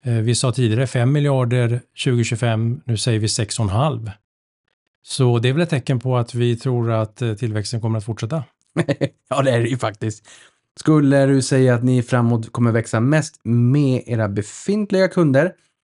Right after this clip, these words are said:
Speaker 2: eller med nya kunder?
Speaker 1: Både och. Och det är tillbaka till att när det är en,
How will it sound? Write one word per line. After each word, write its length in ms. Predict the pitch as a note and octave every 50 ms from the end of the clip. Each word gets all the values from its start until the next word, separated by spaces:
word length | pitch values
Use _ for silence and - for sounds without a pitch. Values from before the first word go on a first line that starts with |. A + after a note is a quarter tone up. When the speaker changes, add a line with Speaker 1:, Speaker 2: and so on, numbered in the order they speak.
| _ -
Speaker 2:
eller 360 | A#2+ A#2 A2 A2 A2+ A2+ A2+
med 400 | G#2+ A2 A2 A2 G#2+ G#2+ G#2 F#2 - _
nya 540 | - A2+ A2 A2 A2+ G#2+ G2 G2+ A2+ A2 G#2+
kunder? 380 | - A2 F#2 D#2+ C2+ B1+ - _ _ _ _ _ _ _ _ _ _ _ _ _ _ _ _ _ -
Speaker 1:
Både 280 | C3+ D#3+ F3+ E3+ C#3 B2+
och. 200 | D#3+ F#3 - _ - - - _ _ _ _ _ _ _ _ _
Och 100 | - D#3+
det 200 | D3+ D#3+ D#3+ D#3+
är 220 | D#3+ D#3 D3+ D3 D3+ - - _ - G#3 G3 F#3+ F3 D#3
tillbaka 380 | - C#3+ C#3+ D3+ D3+ - F#3 E3+
till 180 | E3+ D3+ C#3
att 120 | C#3 B2+ -
när 160 | D3 C#3 C3+
det 60 | C3
är 140 | C3+ B2+ B2+
en, 240 | C3 C3 C3+ C#3+